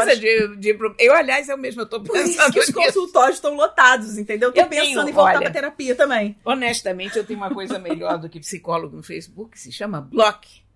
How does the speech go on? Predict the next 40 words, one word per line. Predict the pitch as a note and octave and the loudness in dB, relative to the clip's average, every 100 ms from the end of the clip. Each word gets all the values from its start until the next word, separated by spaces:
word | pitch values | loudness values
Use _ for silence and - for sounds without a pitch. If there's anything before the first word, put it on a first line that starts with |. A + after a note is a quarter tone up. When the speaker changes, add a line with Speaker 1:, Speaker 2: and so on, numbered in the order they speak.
| _ | _
Speaker 1:
Block. | - F3+ F3+ A3+ - - - - _ - | -14 -2 4 6 6 -2 -18 -20 _ -8
Speaker 2:
Mas | E4 A4+ | -4 -4
na | C#4 | -4
vida | A#3 A3 G3+ | -4 -6 -8
real, | F#3 F3+ D#3+ G3 | -4 0 0 0
a | G3+ | -4
gente | G#3+ - | -14 -18
tem | G#3+ | -16
que | G3+ A3 | -10 -8
correr | - A3 A3+ A3 | -6 -4 2 4
os | G3+ F#3+ - | 4 -2 -10
Speaker 1:
<laughs> | E3+ _ _ - A3+ - A3+ - - - | -18 _ _ -16 -12 -10 -12 -14 -20 -14
A | B3 | -8
primeira | B3+ B3+ C#4+ C4+ | -4 -4 -4 -4
vez | G#3+ G#3+ - | -4 -4 -4
que | A3 | -6
eu | |
ouvi | G#3 G3+ G3+ | -6 -6 -10
você | G3 | -12
falando | G3+ G3 F#3+ F#3 | -10 -10 -10 -10
bloco | F#3+ A3 B3 | -4 -2 -2
é | |
saúde, | - G3+ F#3+ F#3+ | -10 -8 -8 -8
bloco | F3 G3 B3+ A3+ | -6 -6 -4 -6
é | |
vida, | G3 G3+ G3 | -8 -8 -8
eu | G3 G#3 | -8 -8
ri | F3+ | -8
muito, | A3 G#3+ G3 F#3 A3 | -8 -6 -6 -8 -12
que | |
eu | A3+ | -12
falei | A3 G3+ | -8 -8
que | A3+ | -8
é, | - - G3 | -10 -10 -10
realmente | G3 C#4 C4+ A3+ B3+ A3 | -4 -4 -2 -4 -4 -4
é. | E3 - _ _ | -4 -8 _ _
Para | B3 | -2
as | C#4 | -2
pessoas | C4+ B3+ A3+ G#3+ | -4 -10 -8 -10
que, | - G#3 | -12 -14